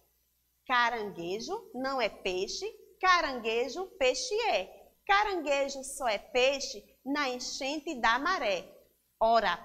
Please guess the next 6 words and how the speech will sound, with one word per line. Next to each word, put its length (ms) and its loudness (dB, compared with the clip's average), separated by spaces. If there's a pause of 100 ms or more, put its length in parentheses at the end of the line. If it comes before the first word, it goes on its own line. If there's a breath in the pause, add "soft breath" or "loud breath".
(120)
palma, 440 4 (120)
palma, 420 2 (120)
palma, 480 0 (460)
ora 420 4 (180)
pé, 380 0 (300)
pé, 160 6